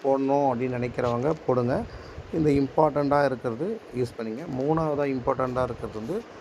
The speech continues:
சிக்ஸ் டூ ஒன் நைன். ஓகேங்களா? அதையும் நான் எழுதிடுறேன்.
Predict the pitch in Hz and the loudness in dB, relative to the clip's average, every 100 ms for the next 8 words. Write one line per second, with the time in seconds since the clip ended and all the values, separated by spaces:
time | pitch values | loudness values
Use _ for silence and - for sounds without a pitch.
0 | - - - 143 - - - 190 233 - | -18 -18 -8 -8 -8 -10 0 2 2 2
1 | 113 107 110 107 - 107 101 107 101 107 | 2 2 -2 -2 -6 -10 -6 -6 -6 -4
2 | 113 101 101 117 101 113 | -4 -6 -4 -4 -4 -6